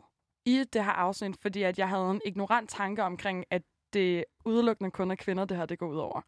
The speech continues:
Og så snakkede jeg med en, en ven, som også har arbejdet i branchen, som sagde, "Nå, men han var da også blevet klasket i røven, og han havde da også, øh, blevet bedt om af, af nogle ældre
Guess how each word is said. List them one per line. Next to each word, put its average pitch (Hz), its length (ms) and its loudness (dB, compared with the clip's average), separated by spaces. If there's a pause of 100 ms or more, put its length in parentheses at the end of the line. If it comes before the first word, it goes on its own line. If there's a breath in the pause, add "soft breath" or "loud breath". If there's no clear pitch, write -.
(720 loud breath)
Og 208 120 2
så 254 100 -10
snakkede 220 420 2
jeg 185 100 0
med 165 360 -4
en, 160 400 -6 (140)
en 165 200 -4
ven, 247 180 2 (440 soft breath)
som 175 260 -6
også 233 220 0
har 247 340 4
arbejdet 214 320 2
i - 20 -6
branchen, 208 480 -2
som 190 200 -6
sagde, 190 280 -2 (360 loud breath)
"Nå, 165 60 -2
men 165 80 -4
han 202 140 0
var 262 80 4
da 247 60 2
også 226 260 0
blevet 320 180 -2
klasket 175 320 -4
i - 20 2
røven, 156 420 -4 (100)
og 160 260 -4
han 190 140 0
havde 240 180 2
da 190 80 4
også, 262 400 0
øh, 196 300 -2 (320 soft breath)
blevet 196 240 2
bedt 202 260 0
om 185 200 0
af, 180 360 0
af 185 140 -2
nogle 170 420 -4 (680 soft breath)
ældre 185 540 2